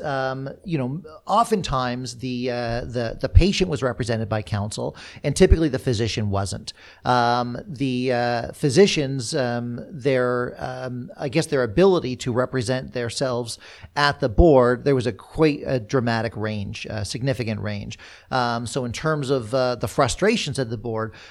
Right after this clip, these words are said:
the real frustrations were where the, uh, the physician didn't turn their mind to the test for capacity and didn't present the evidence to address that. Um, the, the, um, the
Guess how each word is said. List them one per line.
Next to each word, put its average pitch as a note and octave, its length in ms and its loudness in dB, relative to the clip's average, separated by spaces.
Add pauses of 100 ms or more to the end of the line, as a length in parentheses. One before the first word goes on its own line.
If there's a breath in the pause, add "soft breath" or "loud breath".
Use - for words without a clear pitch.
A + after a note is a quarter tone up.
(120)
the C#3 120 0
real D#3+ 200 6
frustrations B2 720 -2
were A#2+ 220 0
where B2 500 0
the, A#2 440 -4
uh, A2+ 260 -4
the A2+ 140 -6
physician C3 720 -2
didn't E3 340 0
turn C#3+ 280 -6
their B2 180 -4
mind A#2+ 540 -6 (120)
to - 160 -2
the A#2+ 120 -2
test - 560 -4 (180 soft breath)
for C3+ 180 -4
capacity D3 800 -2 (240 loud breath)
and B2+ 160 -4
didn't C#3 240 0
present A#2+ 380 0
the A#2 160 -2
evidence A#2 400 -4
to - 180 -6
address G#2+ 480 -2
that. F#2+ 460 -4 (320 loud breath)
Um, A#2 600 0
the, B2 480 -6
the, B2 400 -4
um, A2+ 360 -2
the A#2+ 520 -4